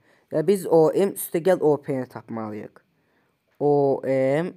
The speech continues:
üstə gəl O P-ni. Və gördüyünüz kimi, O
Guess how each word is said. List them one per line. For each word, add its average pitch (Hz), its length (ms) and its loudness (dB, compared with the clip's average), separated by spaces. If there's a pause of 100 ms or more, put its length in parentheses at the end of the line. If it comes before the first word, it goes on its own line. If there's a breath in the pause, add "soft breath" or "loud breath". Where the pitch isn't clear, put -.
(180)
üstə - 380 -2
gəl 139 420 -2
O 143 380 0
P-ni. 120 460 -8 (1600 soft breath)
Və 185 140 2
gördüyünüz 202 400 2
kimi, 170 100 -2
O 151 240 2